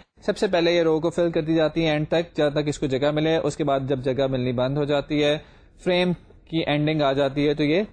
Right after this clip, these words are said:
next line پہ آ جاتی ہے۔ تو flow لے آؤٹ کے اندر آپ جس ترتیب سے components ڈالیں گے اسی ترتیب سے ڈالتی جائے گی، اور components کے size کو آپ یہاں پہ set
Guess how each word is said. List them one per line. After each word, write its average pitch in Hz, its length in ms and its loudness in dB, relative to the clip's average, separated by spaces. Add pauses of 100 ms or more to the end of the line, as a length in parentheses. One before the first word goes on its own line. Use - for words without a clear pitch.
next 135 320 -4
line 123 220 -2
پہ 143 160 0 (400)
آ 120 120 0
جاتی 117 360 -2
ہے۔ 117 80 -2 (320)
تو 185 80 0
flow 214 280 0
لے 233 140 2
آؤٹ 214 180 0
کے 214 100 -2
اندر 190 180 2
آپ 185 140 2
جس 202 160 -2
ترتیب 175 300 0
سے 185 100 -2
components 156 500 -2
ڈالیں 147 280 0
گے 160 60 0
اسی 156 220 0
ترتیب 139 320 -4
سے 160 80 -4
ڈالتی 127 360 0
جائے 147 240 0
گی، 156 200 0 (280)
اور 175 140 -2
components 190 560 -2
کے 202 120 -4
size 170 520 0
کو 190 240 0
آپ 147 300 0
یہاں 143 220 0
پہ 156 120 -2
set 156 280 -2